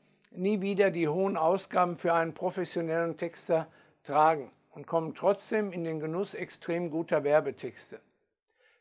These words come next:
Sichern Sie sich Texte, die Ihnen zahlungskräftige Kundschaft generiert.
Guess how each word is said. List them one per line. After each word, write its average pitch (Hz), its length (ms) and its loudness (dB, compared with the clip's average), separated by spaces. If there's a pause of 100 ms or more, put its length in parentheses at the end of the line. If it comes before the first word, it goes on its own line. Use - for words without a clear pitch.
Sichern 190 380 -2
Sie 175 160 -4
sich 180 220 -8
Texte, 202 480 -4
die 165 220 -12
Ihnen 170 280 -8
zahlungskräftige 180 960 0
Kundschaft - 680 -6
generiert. 151 600 -8